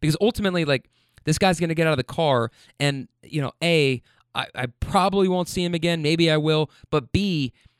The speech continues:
his life decisions aren't affecting mine literally whatsoever. I'm just looking out for the dude.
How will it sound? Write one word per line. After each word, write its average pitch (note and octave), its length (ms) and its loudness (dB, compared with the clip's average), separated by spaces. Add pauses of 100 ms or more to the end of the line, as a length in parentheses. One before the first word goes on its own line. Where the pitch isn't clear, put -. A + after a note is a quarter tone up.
(140)
his F3 220 -2
life D3+ 380 -2
decisions D3+ 640 -4 (200)
aren't D3 200 0
affecting C#3 480 -2
mine B2 340 -2 (220)
literally F3+ 340 2
whatsoever. A#2+ 640 -2
I'm C4 160 0
just D#3 140 0
looking C#3 260 2
out B2+ 160 0
for - 80 -12
the G#2 80 -10
dude. F#2 280 -12